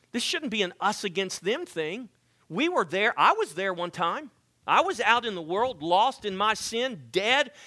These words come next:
and on my way to hell. Somebody prayed for me. Somebody witnessed to me. Somebody took the time to share Jesus with me so that I could come into the kingdom. Thank God that woman in East Austin didn't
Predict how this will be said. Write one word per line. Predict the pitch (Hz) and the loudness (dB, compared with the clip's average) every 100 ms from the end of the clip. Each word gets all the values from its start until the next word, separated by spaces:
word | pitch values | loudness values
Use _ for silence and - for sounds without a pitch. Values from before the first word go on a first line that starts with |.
| - | -6
and | 185 208 | -2 0
on | 226 | 2
my | 220 220 | 4 4
way | 226 214 | 4 2
to | 180 | 0
hell. | 226 302 170 | 0 0 0
Somebody | - - 254 330 294 185 156 | -4 2 2 4 4 2 0
prayed | - 247 247 - | -2 0 0 -2
for | 170 | -8
me. | 143 117 - - | -6 -8 -12 -14
Somebody | - - 285 311 233 190 170 175 | -4 6 6 6 4 2 2 -2
witnessed | 196 330 277 202 - | 0 0 0 -4 -4
to | 170 | -4
me. | 156 | -2
Somebody | 127 - - 277 320 196 190 175 | 0 0 4 6 6 4 2 2
took | - - 240 | -2 2 2
the | 208 | 0
time | - - 294 269 170 - - - | -8 2 6 6 2 -4 -14 -2
to | 226 | -2
share | - 240 185 | 2 2 2
Jesus | 139 262 330 240 220 220 | 0 0 0 -2 -6 -6
with | 175 | -6
me | 214 330 | -4 -4
so | - 233 | -2 -2
that | 214 233 | 0 2
I | 269 | 2
could | 285 208 | 2 -2
come | - 226 254 | 0 4 4
into | 262 262 | 0 -6
the | 247 | -6
kingdom. | - 277 330 320 190 117 101 _ _ _ _ _ _ _ - | -6 -6 -4 -2 -4 -4 -18 _ _ _ _ _ _ _ 4
Thank | 262 302 214 | 8 8 6
God | 208 285 330 226 | 8 10 8 6
that | 233 185 | 2 4
woman | 233 339 233 | 0 2 0
in | 185 | 0
East | 226 269 - | -2 -2 2
Austin | 262 320 - 175 151 | 6 6 2 -6 -4
didn't | 196 285 202 | -2 -2 -4